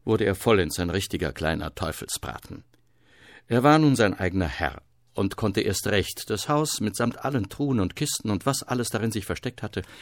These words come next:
zum Fenster hinauswerfen. Wirklich lebte er in Saus und Braus alle Tage, vertat sein Geld mit Saufen, Spielen und Huren und kümmerte sich den Teufel um Gesetz und Sitte, dass er sich bald aus der Gesellschaft der ehrsamen Menschen exkommuniziert sah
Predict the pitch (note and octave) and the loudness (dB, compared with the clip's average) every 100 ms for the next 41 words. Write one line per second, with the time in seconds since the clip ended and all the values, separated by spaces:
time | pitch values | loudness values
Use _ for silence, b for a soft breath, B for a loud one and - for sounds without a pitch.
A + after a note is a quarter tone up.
0 | B - G#2 - F2 - D2 E2 A1 - | B -2 -2 -2 -4 -4 -4 -6 -8 -8
1 | - - - - _ _ _ b b b | -10 -10 -12 -16 _ _ _ b b b
2 | b b b b - D#3 D#3 C3+ - A#2 | b b b b 2 4 4 2 0 4
3 | C#3 C#3 B2+ B2 A#2+ A#2+ G#2+ G2+ C3+ C#3 | 4 4 2 4 4 2 0 2 4 4
4 | - G2 - A2 A2 G#2+ - - F2+ F2 | 0 -4 -2 2 2 2 -2 -2 -2 0
5 | - E2 B1+ - - - - G2 - D3 | -2 -4 -8 -10 -12 -12 -8 -4 0 0
6 | - F2 F#2 A2+ A2 G2 F2+ A2 A2 G#2+ | 0 -2 2 2 2 -4 -4 0 0 0
7 | - - - B2+ B2+ A#2+ F#2 E2 C3 C3 | -4 -8 -4 0 2 2 2 0 2 4
8 | A2+ G2+ B B B B G#2 - C#3+ B2 | 4 0 B B B B -2 4 4 4
9 | A2 F#2 - D2 G#2+ G2+ - F2 F2 F2 | 2 0 -2 -2 2 2 0 -4 -4 -4
10 | F2+ - D2+ F2+ - - b b b b | -4 -4 -6 -6 -8 -12 b b b b
11 | b - - D#3+ D#3 - A#2+ C#3+ D3+ C#3 | b -12 -6 -4 -4 0 0 0 -2 -2
12 | A#2+ G2+ B2 - C#3+ - A2+ C#3 B2 A#2 | 0 4 2 2 -2 -2 0 0 0 2
13 | G#2+ G2+ G#2 - C#3+ - B2+ - - B2+ | 2 2 0 0 0 0 -4 -6 -4 2
14 | C3 D3 D3+ - - - G1+ | 4 4 2 -2 -4 -6 -10